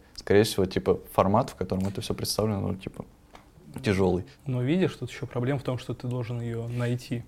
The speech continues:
Speaker 2: То есть ты даже несколько раз сам сказал, что, типа, ты найдешь ее.
Speaker 1: Ну, типа,
Speaker 2: И это
Speaker 1: да.
Speaker 2: достаточно отвратительно, потому что если я смотрю конкретно кусок кода, я хочу увидеть документацию рядом.
Speaker 1: Ну, может,
Speaker 2: Значит,
Speaker 1: не
Speaker 2: это
Speaker 1: только
Speaker 2: очень
Speaker 1: про код.
Speaker 2: странно, потому что, типа, вот этот кусок у меня здесь, документация где-то там, и,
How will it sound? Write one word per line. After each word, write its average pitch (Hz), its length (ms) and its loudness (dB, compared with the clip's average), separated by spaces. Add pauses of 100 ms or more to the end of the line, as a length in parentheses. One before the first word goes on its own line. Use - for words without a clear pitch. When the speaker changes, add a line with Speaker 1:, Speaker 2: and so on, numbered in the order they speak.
(600)
Speaker 2:
То 139 100 -12
есть 117 120 -12
ты - 100 -8
даже 120 200 0
несколько 120 260 -4
раз 117 140 -4
сам 117 160 -8
сказал, 117 200 -8
что, - 100 -16
типа, - 140 -18
ты 135 120 0
найдешь 127 600 2
ее. 120 200 -10
Speaker 1:
Ну, 107 220 8
типа, - 200 0
Speaker 2:
И - 20 6
это 104 100 4
Speaker 1:
да. 92 60 8
Speaker 2:
достаточно 92 320 4
отвратительно, 123 500 2
потому 120 300 -4
что 120 120 -4
если - 140 -2
я 117 40 2
смотрю 123 280 0
конкретно 120 540 -2
кусок - 240 -6
кода, 202 200 2
я 156 40 2
хочу - 180 -10
увидеть 123 320 -2
документацию 113 600 -4
рядом. 110 240 -4 (580)
Speaker 1:
Ну, 110 80 8
может, 104 200 8
Speaker 2:
Значит, - 20 6
Speaker 1:
не 190 60 6
Speaker 2:
это - 60 10
Speaker 1:
только 156 60 12
Speaker 2:
очень 147 140 8
Speaker 1:
про - 60 10
код. - 40 0
Speaker 2:
странно, 131 340 8
потому 113 220 -6
что, - 120 -14
типа, - 180 -8
вот 120 200 -2
этот 131 140 0
кусок - 300 -4
у - 20 -2
меня 113 160 0
здесь, 143 380 4
документация 123 680 0
где-то 113 300 -2
там, 147 420 0
и, - 220 -8